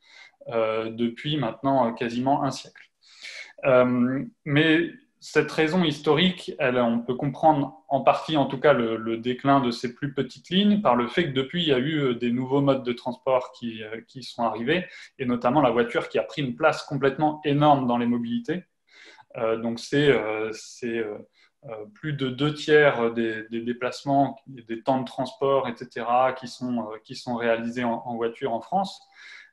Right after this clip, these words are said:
Euh, donc, comme la voiture permet un maillage encore plus fin de l'ensemble du territoire, dans le sens où elle permet de faire, euh, pour tout le monde des trajets porte à porte,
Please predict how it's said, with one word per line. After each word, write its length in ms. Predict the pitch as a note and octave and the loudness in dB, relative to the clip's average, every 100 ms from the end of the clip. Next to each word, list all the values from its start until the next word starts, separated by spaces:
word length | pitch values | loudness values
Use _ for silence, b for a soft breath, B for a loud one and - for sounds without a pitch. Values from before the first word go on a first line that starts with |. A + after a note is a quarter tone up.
| B2+ | -2
Euh, 140 | A#2 | 0
donc, 340 | A#2 D#3 - - | 2 0 -2 -10
comme 540 | - F#3+ F3+ E3+ E3+ - | 2 4 4 0 -6 -10
la 280 | D3+ C3+ B2 | -10 -2 2
voiture 480 | B2+ D#3 F3+ E3+ - | 4 4 2 -4 -2
permet 260 | C#3 C#3 | -4 0
un 100 | C#3 | 0
maillage 460 | B2+ C#3 D3 C3 B2 - | 0 2 4 2 0 -2
encore 360 | D#3 D#3+ - | 0 0 -4
plus 120 | - D3 | -6 -8
fin 240 | E3 D#3+ | -4 -2
de 120 | C3+ | -2
l'ensemble 500 | A#2+ B2 B2+ - C#3 | -2 -2 -4 -6 -8
du 100 | B2 | -6
territoire, 400 | A#2+ C3 B2+ D3 | -4 -4 0 0
dans 80 | A#2+ | 0
le 60 | A#2 | -4
sens 320 | - C3+ - | -6 -8 -8
où 140 | A#2+ | -8
elle 140 | A2+ A2 | -8 -8
permet 260 | A#2+ A#2+ | -8 -8
de 60 | A#2 | -8
faire, 300 | - B2+ A#2 | -2 0 0
euh, 180 | G#2 G#2+ - | -4 -10 -16
pour 140 | - | -18
tout 100 | - | -12
le 60 | B2+ | -6
monde 140 | B2+ | -4
des 100 | A2+ | -6
trajets 340 | A2 - B2 B2 | -6 -6 -4 -4
porte 260 | C3+ B2+ | -4 -4
à 60 | A#2 | -4
porte, 400 | F3 F#3 - | -2 -4 -4